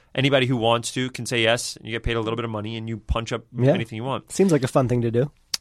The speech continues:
Speaker 1: It is fun, although after you do it for a while, you're like, "Oh, I'm giving away so many jokes that I could be
Speaker 2: Yeah.
Speaker 1: using in my own things." Um, but, you know, if there's a script that, what's it, you know, I remember,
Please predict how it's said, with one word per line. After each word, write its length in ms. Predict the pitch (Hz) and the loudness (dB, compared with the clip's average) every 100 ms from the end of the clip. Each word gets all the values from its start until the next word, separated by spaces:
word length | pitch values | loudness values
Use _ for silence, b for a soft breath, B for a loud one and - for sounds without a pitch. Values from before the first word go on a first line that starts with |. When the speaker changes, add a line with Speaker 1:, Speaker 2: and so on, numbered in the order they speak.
| - | 4
Speaker 1:
It 100 | 147 | 6
is 120 | 170 | 6
fun, 240 | - 110 98 | 6 0 0
although 260 | 113 135 131 | 2 4 6
after 220 | 143 156 | 4 2
you 40 | |
do 80 | 143 | -4
it 60 | 135 | -2
for 100 | 139 | 0
a 60 | |
while, 300 | 117 123 123 | 4 6 6
you're 180 | 117 113 | 4 2
like, 200 | 113 110 | 0 0
"Oh, 60 | 147 | -2
I'm 120 | 113 | -4
giving 260 | 131 131 127 | -6 -4 -2
away 140 | 113 | 0
so 280 | - - 135 | 2 0 0
many 160 | 139 110 | -2 -2
jokes 400 | 120 127 120 - | 2 4 4 -2
that 80 | |
I 40 | 117 | 0
could 100 | 143 | 4
be 60 | |
Speaker 2:
Yeah. 80 | 143 | 6
Speaker 1:
using 140 | 131 123 | 6 4
in 40 | |
my 140 | 113 110 | 2 2
own 180 | 117 | 0
things." 480 | 107 120 113 98 - _ B B B B - | 2 2 2 -2 -14 _ B B B B -2
Um, 240 | 117 113 | 0 2
but, 180 | 127 117 | 0 0
you 80 | 139 | -2
know, 200 | 110 107 | -4 -4
if 100 | 104 | -6
there's 200 | 117 107 | -6 -6
a 20 | |
script 300 | 107 - 127 | -6 -6 -6
that, 260 | - 113 101 _ _ | -4 -4 -4 _ _
what's 220 | 131 151 | -6 -6
it, 120 | 143 | -8
you 80 | 139 | -8
know, 120 | 117 107 | -8 -4
I 100 | 135 | -4
remember, 500 | 139 135 127 117 | -4 -2 -2 -2